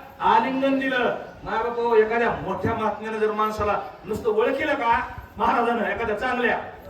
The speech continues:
आमच्यासारखे हेंद्रे कुणाला बळच बळ, हा, हा, तुम्हाला ओळखीलं, त्या माणसाला अर्थ नाही.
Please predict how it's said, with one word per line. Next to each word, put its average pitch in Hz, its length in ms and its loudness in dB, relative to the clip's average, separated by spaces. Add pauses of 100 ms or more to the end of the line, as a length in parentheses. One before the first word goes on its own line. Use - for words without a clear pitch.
(440)
आमच्यासारखे 240 580 -2
हेंद्रे 247 220 0
कुणाला 254 340 -2
बळच 262 240 0
बळ, 233 140 2
हा, 226 120 2 (180)
हा, 339 380 4
तुम्हाला 311 240 2
ओळखीलं, 311 340 2 (880)
त्या 247 100 4
माणसाला 277 320 0
अर्थ 277 220 4
नाही. 277 240 2